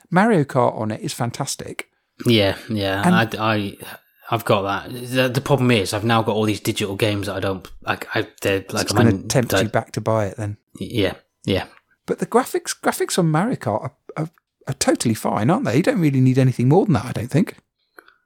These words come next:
Speaker 2: No, and, um, and the problem I had, uh, was, which is why I went for a couple of Switch Lites as well,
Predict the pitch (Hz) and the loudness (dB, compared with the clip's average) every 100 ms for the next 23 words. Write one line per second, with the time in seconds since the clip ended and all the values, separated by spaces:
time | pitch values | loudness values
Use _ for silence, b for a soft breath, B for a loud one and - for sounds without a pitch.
0 | _ 147 160 127 95 113 127 131 135 139 | _ 4 6 4 0 -4 -2 0 -2 -4
1 | - 117 135 117 127 135 196 208 160 123 | -4 -10 -10 -8 -8 -6 -2 4 4 4
2 | 120 143 127 113 104 95 - 110 107 110 | 4 4 4 2 -2 -4 -10 -10 -6 -2
3 | 101 98 104 110 113 113 131 123 107 110 | -2 -2 -4 -6 -4 0 2 4 2 -2
4 | 101 110 - 110 104 - 101 113 104 104 | -2 -4 -4 -4 -4 -4 -4 -2 -2 -2
5 | - 110 101 107 92 110 | -4 -4 -2 -2 -2 -6